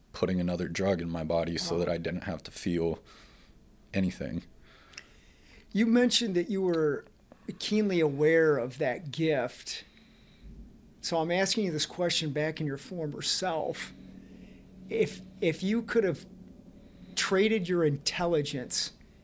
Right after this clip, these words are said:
Speaker 2: for an elimination of anxiety,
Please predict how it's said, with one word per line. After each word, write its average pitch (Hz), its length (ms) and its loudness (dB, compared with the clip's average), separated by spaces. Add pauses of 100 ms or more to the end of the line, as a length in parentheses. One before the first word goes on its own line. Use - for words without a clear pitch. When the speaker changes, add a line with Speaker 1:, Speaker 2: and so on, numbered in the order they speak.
(640)
Speaker 2:
for 170 800 2 (680)
an 156 160 0
elimination 165 720 2
of 143 160 -4
anxiety, 139 840 -2